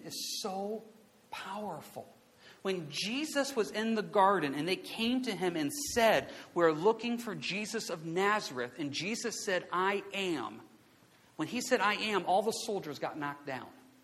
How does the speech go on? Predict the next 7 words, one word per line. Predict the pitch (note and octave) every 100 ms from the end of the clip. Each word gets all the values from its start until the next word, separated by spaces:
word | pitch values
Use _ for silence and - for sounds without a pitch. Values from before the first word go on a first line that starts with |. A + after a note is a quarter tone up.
| _ _ _ - -
because | E3+ F3+ C3
that | D#3+ F#3
was | F#3+
the | E3 F#3
name | F#3 F#3+ F#3+ F#3+ F#3+ G3
of | G3 E3+ D#3+ E3+
God. | B3 G3+ E3+ G#2+